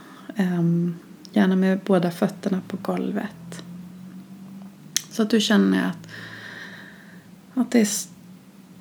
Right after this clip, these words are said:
stadigt och stabilt. Och så får du gärna blunda för att stänga världen runt omkring dig utanför, eller sudda blicken framför dig.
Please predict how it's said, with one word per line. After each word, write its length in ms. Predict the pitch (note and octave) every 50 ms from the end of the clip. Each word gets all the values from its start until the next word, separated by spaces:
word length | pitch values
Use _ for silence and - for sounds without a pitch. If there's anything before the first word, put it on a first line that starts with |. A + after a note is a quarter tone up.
| - - - - -
stadigt 680 | - - A#3+ A3+ G#3+ G#3 G3+ F#3+ G3+ G#3 G3+ G3+ -
och 60 | G#3 G3+
stabilt. 1160 | - - - G#3 F#3+ - - - - D#3 D3+ - - - - G#3 G#3 - - - - - - - - - - - - - - - - - - - - - - - - - - - - - - - - - - - -
Och 100 | - B3
så 60 | -
får 120 | - - A#3+
du 80 | A#3
gärna 360 | A#3 A3 A3 G#3+ G3+ G3 F#3+ F#3 -
blunda 760 | - G3+ G3 G#3 G3+ G3 F#3+ F#3+ F#3+ F#3+ F#3 F#3 F#3 F#3+ F#3+
för 180 | F#3 - - G3
att 80 | F#3 -
stänga 360 | - - G3 F#3+ F#3+ F#3+ F#3
världen 360 | F#3 F#3 F#3 F#3 F#3 F#3 F#3
runt 240 | F3+ F#3 F3+ F3 -
omkring 460 | F#3 F3+ - - G3 F#3 F3+ F#3 F3+
dig 160 | F#3 F#3 F#3
utanför, 720 | F#3 F#3+ G3 - - F#3+ F#3 F#3 E3+ - G3+ F#3+ F#3 F#3 G3
eller 320 | G3 G3 G#3 A#3+ C4+ B3+
sudda 320 | B3 - C4 A#3 G#3 A3
blicken 560 | G3+ G3+ G#3+ G3 G3 - - - - F#3 F#3 F3+
framför 460 | - G3 F#2+ - F3+ - - - -
dig. 260 | - - - G3 -